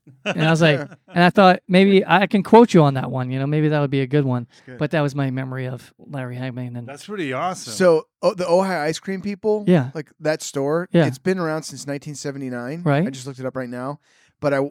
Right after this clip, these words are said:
Speaker 2: I, I was on to something. They did close up in twenty-one, or the new owners took over in two thousand twenty-one.
Speaker 1: Oh.
Speaker 2: And it was after, I believe there was, like, some kind of controversy.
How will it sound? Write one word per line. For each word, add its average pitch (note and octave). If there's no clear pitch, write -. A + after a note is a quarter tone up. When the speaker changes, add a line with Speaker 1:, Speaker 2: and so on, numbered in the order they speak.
Speaker 2:
I, C3+
I B2+
was C3+
on D#3
to C#3+
something. B2+
They D3+
did D3
close D3
up C3
in A2+
twenty-one, B2
or C3+
the C#3+
new E3
owners C#3+
took B2+
over B2
in A2+
two B2
thousand G#2+
twenty-one. G#2
Speaker 1:
Oh. F3+
Speaker 2:
And D3+
it D3
was C3+
after, C#3+
I A#2+
believe D#3+
there D#3
was, C3
like, B2
some C#3
kind B2+
of A2
controversy. C3+